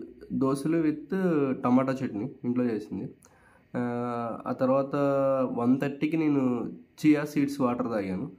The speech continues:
So చియా సీడ్స్ వాటర్ with లెమన్.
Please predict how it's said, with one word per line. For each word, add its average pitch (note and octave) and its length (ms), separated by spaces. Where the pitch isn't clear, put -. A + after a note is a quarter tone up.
So A#2 80
చియా C#3 180
సీడ్స్ C#3+ 280
వాటర్ C#3 220
with C#3 200
లెమన్. A2+ 480